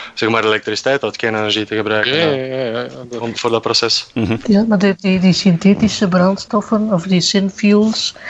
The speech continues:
Speaker 4: dat is natuurlijk wel heel belangrijk, bijvoorbeeld voor de luchtvaart, hè. Dus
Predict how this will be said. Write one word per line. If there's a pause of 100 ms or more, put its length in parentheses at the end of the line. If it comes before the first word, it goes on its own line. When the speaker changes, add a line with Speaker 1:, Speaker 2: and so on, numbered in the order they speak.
(480)
Speaker 4:
dat
is
natuurlijk
wel
heel
belangrijk,
bijvoorbeeld (240)
voor
de
luchtvaart,
hè.
Dus